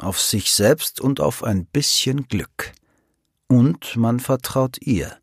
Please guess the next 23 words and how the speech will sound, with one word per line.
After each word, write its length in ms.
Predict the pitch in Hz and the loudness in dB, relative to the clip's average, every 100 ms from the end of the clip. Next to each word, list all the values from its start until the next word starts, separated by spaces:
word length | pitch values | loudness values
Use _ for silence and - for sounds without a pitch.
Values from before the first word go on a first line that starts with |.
| _ _ _ _ _ _ _ - | _ _ _ _ _ _ _ -4
Wenn 160 | 98 | -2
sie 120 | 101 107 | 0 0
sagt, 420 | 127 147 - - | 2 0 -2 -8
sie 260 | - 139 | -2 0
wird 140 | 131 - | 0 -2
sich 240 | 147 - | -4 0
um 160 | 147 135 | 4 6
jemanden 460 | 127 127 - 87 | 6 4 0 -6
kümmern, 400 | - 160 156 160 - - _ _ | 0 4 4 2 -2 -14 _ _
dann 300 | 135 143 151 - | 2 4 0 -4
tut 240 | 110 98 | -4 -4
sie 120 | - | -6
das 260 | 65 - - | -6 -8 -8
auch, 340 | 62 - - - _ _ _ _ _ _ _ | -8 -10 -14 -20 _ _ _ _ _ _ _
kommentierte 760 | - 151 135 - 165 165 156 135 | 2 4 4 2 0 2 2 4
die 300 | 127 120 107 | 4 2 2
Kleine 540 | - 107 123 135 127 | -2 -2 2 2 2
Zeitung, 640 | - 127 117 - 104 143 - - | 2 0 0 -2 -4 -4 -8 -6
das 300 | 120 - 104 | -4 -2 0
Leitmedium 800 | 107 123 - 95 90 92 85 92 | 0 0 0 -2 -2 -4 -4 -4
der 120 | 92 | -4
Steiermark, 800 | - 101 101 92 90 82 - - | -2 0 2 2 0 -4 -6 -8
einmal. 420 | 78 65 65 | -8 -6 -8